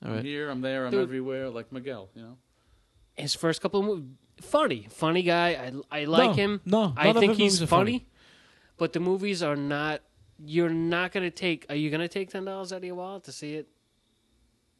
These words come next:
Speaker 3: on a big screen?
Speaker 2: No, definitely not. But
Speaker 3: straight to iTunes.
Speaker 1: Name me
Speaker 3: Because
Speaker 1: one funny Adam Sandler movie.
Speaker 2: Happy
Speaker 1: And
Speaker 2: Gilmore.
Speaker 1: why?
Speaker 3: Funny?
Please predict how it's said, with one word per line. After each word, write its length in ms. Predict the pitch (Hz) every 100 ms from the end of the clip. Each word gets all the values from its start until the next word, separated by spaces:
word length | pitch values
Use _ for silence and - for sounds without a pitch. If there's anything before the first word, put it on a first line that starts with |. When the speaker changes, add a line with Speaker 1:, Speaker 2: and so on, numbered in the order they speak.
| _ _
Speaker 3:
on 140 | 156 143
a 40 |
big 160 | 139 143
screen? 120 | -
Speaker 2:
No, 160 | 139 110 - _ -
definitely 300 | 156 - 151
not. 300 | 131 107 -
But 160 | - 151 - - - _ _ _ _ -
Speaker 3:
straight 320 | - 185 170
to 40 | 156
iTunes. 560 | 135 123 117 107 - - - _
Speaker 1:
Name 260 | 160 208 220
me 100 | 220
Speaker 3:
Because 160 | 208 180
Speaker 1:
one 320 | 214 233 233
funny 480 | - - 202 202 196
Adam 280 | 185 175 165
Sandler 340 | - 151 143
movie. 220 | 139 113
Speaker 2:
Happy 200 | 151 165
Speaker 1:
And 80 | 160
Speaker 2:
Gilmore. 180 | 143 156
Speaker 1:
why? 40 | 190
Speaker 3:
Funny? 160 | 285